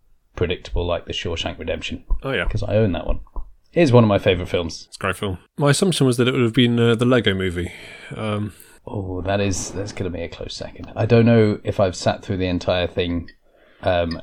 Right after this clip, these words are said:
Speaker 1: as many times as The Shawshank Redemption. It's, those are the two big films
Speaker 2: Okay.
Speaker 1: in, in most top twenty lists of
Speaker 2: Yeah, that's
Speaker 1: films,
Speaker 2: right.
Speaker 1: I would guess. Despicable Me, The Lego Movie. What else would there be? Cars. Cars is a big
Speaker 2: Oh,
Speaker 1: one.
Speaker 2: yeah. I don't know,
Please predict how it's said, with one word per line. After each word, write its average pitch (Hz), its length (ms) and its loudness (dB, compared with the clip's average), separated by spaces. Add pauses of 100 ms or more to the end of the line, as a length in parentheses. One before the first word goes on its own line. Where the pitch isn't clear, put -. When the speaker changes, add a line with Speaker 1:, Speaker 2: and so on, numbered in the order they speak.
(100)
Speaker 1:
as 90 240 -2
many 82 240 -4
times 85 540 -6 (240)
as 92 140 -4
The 85 40 -6
Shawshank 85 400 -8
Redemption. 82 460 -10 (180)
It's, 113 220 -2 (340)
those 143 240 12
are 120 60 8
the 104 100 6
two 104 240 2
big 90 240 0
films 87 340 2
Speaker 2:
Okay. 92 160 -2
Speaker 1:
in, 92 180 0
in 101 220 2
most 101 380 4 (140)
top - 240 -2 (180)
twenty 87 340 2
lists 85 380 -8
of 82 120 -8
Speaker 2:
Yeah, - 100 -2 (180)
that's 190 220 -6
Speaker 1:
films, 85 380 -2
Speaker 2:
right. 85 60 -4
Speaker 1:
I - 40 -4
would 85 100 -8
guess. - 240 -6 (920)
Despicable 120 500 4
Me, 107 360 4 (240)
The 104 80 -2
Lego 104 300 6
Movie. 101 420 2 (300)
What 90 220 -8
else 90 220 -10
would - 100 -12
there - 40 -12 (120)
be? - 120 -20
Cars. 90 460 2
Cars 87 280 -2
is 90 60 -10
a 87 60 -6
big 85 140 -4
Speaker 2:
Oh, 117 60 2
Speaker 1:
one. 113 80 4
Speaker 2:
yeah. 98 140 2 (720)
I 131 80 2
don't 151 180 0
know, 151 180 4